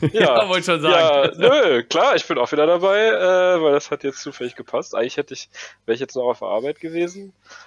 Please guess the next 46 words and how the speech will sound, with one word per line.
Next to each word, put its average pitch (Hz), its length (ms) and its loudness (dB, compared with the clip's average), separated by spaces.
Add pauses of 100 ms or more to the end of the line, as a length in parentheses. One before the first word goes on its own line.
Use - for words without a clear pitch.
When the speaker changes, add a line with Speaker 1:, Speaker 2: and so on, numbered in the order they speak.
(340)
Speaker 2:
Aber 135 380 2
ich 160 120 -2
habe 156 140 -4
extra - 320 -2
geschwänzt 147 560 -4
für 127 80 -12
den 117 100 -12
Podcast - 540 -10
natürlich. 95 560 -14 (380)
Speaker 1:
Geil. 62 760 -2
Gut, 120 200 -8
dass 104 80 -14
der 95 140 -8
Arbeitgeber 110 420 -2
den 98 120 -4
Podcast - 400 -12
nicht - 240 -16
hört, 92 220 -4
oder? - 240 -4 (560)
Speaker 2:
<laughs> - 240 -8 (680)
Bestimmt, 143 400 -2
alle. 117 340 0 (220)
Alle 110 220 -2
hören 113 140 -4
Speaker 1:
Ja. 104 80 -2
Speaker 2:
doch. - 260 -14
Speaker 1:
Ach, - 240 -20
Speaker 2:
Wir 110 80 -10
haben 92 60 -16
noch - 60 -20 (220)
Speaker 1:
verdammt. 107 120 -12
Speaker 2:
Millionen 123 480 -4
von 120 240 -6
Zuhörern. 98 500 -10
Da 98 80 -10
ist 101 160 -16
bestimmt 131 360 -12
auch 113 100 -6
einer 110 240 -6
von 107 160 -14
meiner 101 200 -8
Arbeit 95 280 -12
dabei. 90 320 -18 (160)
Liebe 117 240 -18
Grüße. - 400 -16 (200)
Speaker 1:
Ja. 127 60 -10